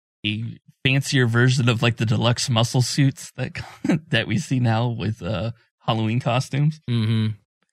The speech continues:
Speaker 2: It, it's, it's really well done. It's not quite, it has all the trademark elements of the old nineties costume, but it, if you're familiar with the night, you can see the,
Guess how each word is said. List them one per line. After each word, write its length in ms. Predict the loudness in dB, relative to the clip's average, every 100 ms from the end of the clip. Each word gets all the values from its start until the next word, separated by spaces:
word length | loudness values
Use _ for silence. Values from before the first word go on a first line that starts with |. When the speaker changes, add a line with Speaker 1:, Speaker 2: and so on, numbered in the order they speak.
| _
Speaker 2:
It, 160 | -6 -2
it's, 220 | -2 -2
it's 240 | -2 -2
really 340 | -2 0 2 2
well 160 | 0
done. 220 | 0 0 0
It's 160 | -2
not 220 | -2 -4 -8
quite, 560 | -8 -2 0 0 -2 _ _ _ _ _ -4
it 140 | -2
has 220 | 0 0 0
all 360 | 0 0 0
the 160 | 0 -4
trademark 680 | -6 -6 -2 -2 -2 -4 -4
elements 420 | -4 -2 -4 -6
of 80 | -6
the 100 | -4
old 180 | -4 -4
nineties 380 | -4 -4 -6 -6
costume, 600 | -4 -4 -4 -4 -4 -6 -12 _ -20 -18 -20 -6 0
but 160 | 2
it, 160 | 2 -4 _
if 140 | -10 -6
you're 60 | -4
familiar 440 | -2 0 2 0
with 120 | -2
the 60 | -4
night, 220 | -4 -4
you 140 | -4
can 120 | -6 -6
see 260 | -4 -4
the, 200 | -4 -6